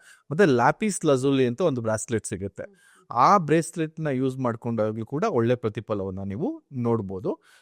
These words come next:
Speaker 1: So ಈ ವರ್ಷ ನೀವು ಸಂಕಷ್ಟ ಅಂತ ಕೂರೋದ್ ಬೇಡ.
Speaker 2: ಹ್ಮ್.
Speaker 1: ಈ ವರ್ಷ ತುಂಬಾ ಅದೃಷ್ಟನೂ ಕೊಡುತ್ತೆ, ಅದರಲ್ಲೂ ಇಪ್ಪತ್ತಾರನೇ ತಾರೀಕುವರೆಗೆ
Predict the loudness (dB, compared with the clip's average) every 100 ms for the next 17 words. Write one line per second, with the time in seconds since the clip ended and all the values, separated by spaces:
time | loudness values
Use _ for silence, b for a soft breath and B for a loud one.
0 | b -2 0 0 4 4 4 0 0 0
1 | -2 -4 0 0 2 0 2 0 0 2
2 | 4 4 2 0 -2 -4 -6 -6 -4 -2
3 | 2 2 2 0 0 -2 -4 2 4 4
4 | -2 0 0 0 0 0 0 -2 -2 -2
5 | 0 0 0 0 2 0 0 -2 -2 -2
6 | 0 -2 0 -2 -6 _ _